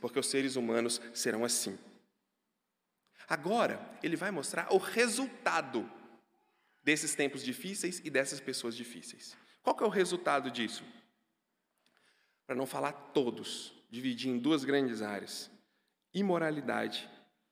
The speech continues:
e falso intelectualismo. Imoralidade e falso intelectualismo.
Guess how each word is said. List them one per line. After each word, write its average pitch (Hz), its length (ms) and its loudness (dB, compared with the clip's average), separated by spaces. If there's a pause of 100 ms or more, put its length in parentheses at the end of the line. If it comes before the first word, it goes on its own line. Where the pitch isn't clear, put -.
(440)
e - 60 -12
falso 113 400 -6
intelectualismo. 104 800 -8 (2000)
Imoralidade 175 880 2 (160)
e 131 60 -6
falso 110 340 -4
intelectualismo. 104 720 -8